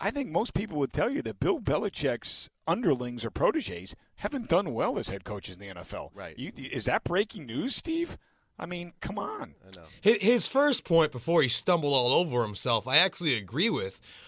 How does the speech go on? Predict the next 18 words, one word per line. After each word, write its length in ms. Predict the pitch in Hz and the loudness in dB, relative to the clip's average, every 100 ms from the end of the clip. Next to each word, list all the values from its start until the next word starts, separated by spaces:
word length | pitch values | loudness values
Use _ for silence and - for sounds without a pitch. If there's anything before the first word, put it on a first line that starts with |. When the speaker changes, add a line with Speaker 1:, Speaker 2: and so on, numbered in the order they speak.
| - - | -10 2
Speaker 3:
Um, 380 | 131 127 123 117 | 6 6 4 2
the 100 | 143 | 0
more 300 | 151 190 175 | 4 4 4
time 600 | - 170 175 170 165 143 | 2 4 4 4 0 -4
you 140 | 139 | -4
spend 420 | 127 - 160 151 113 | -4 0 2 2 0
dealing 380 | 131 151 156 | 2 2 2
with 200 | 143 120 | 0 0
Bill 300 | 98 160 180 | 2 4 4
in 80 | 170 | 2
the 120 | 139 | 2
offseason 560 | 143 147 123 - 143 131 | 4 4 0 -6 -6 -4
and 80 | 147 123 | 0 2
Speaker 1:
Okay, 240 | 120 180 - - | 2 0 -2 -4
time 160 | - | 2
Speaker 3:
and 100 | 139 | 4
Speaker 1:
out, 140 | 214 135 | 4 2
Joe. 320 | 127 92 71 | -2 -6 -8